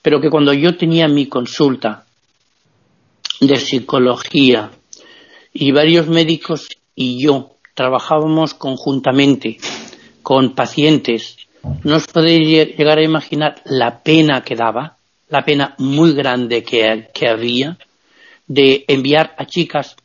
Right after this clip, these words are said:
a veces menores, a Inglaterra, donde iban a hacerles lo mismo que le-, que les podían hacer aquí, porque eran menores, o porque sin ser menores no estaban preparadas,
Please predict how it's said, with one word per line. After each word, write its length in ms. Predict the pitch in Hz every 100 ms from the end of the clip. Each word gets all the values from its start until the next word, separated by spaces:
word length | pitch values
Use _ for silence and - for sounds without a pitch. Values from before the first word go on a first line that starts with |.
| _ _ -
a 80 | 123
veces 420 | 165 156 147 131
menores, 680 | 117 117 120 143 180 - _ _ _ _ _ _ _
a 140 | 151 151
Inglaterra, 1120 | 143 139 127 123 123 156 160 156 131 135 202 -
donde 420 | - 151 151 139 143
iban 380 | 160 170 180
a 40 | 170
hacerles 640 | - 202 170 156 160 151
lo 140 | 156 156
mismo 400 | 175 185 180 -
que 100 | 127
le-, 180 | 127
que 180 | - 135
les 180 | 123 120
podían 480 | - 123 131 135 123
hacer 340 | 110 131 110
aquí, 560 | 107 - - 117 110 - _ _ - -
porque 320 | - 127 175
eran 280 | 165 185 170
menores, 840 | 139 127 135 135 113 113 107 - - _ _ _ -
o 180 | 147
porque 460 | 143 143 135 - 127
sin 280 | - 135 127
ser 260 | - 180
menores 680 | 185 156 156 147 127 135 - _ _ _ -
no 480 | 143 156 175 185 175
estaban 540 | 147 - 170 175 165
preparadas, 760 | - 127 120 120 127 113 110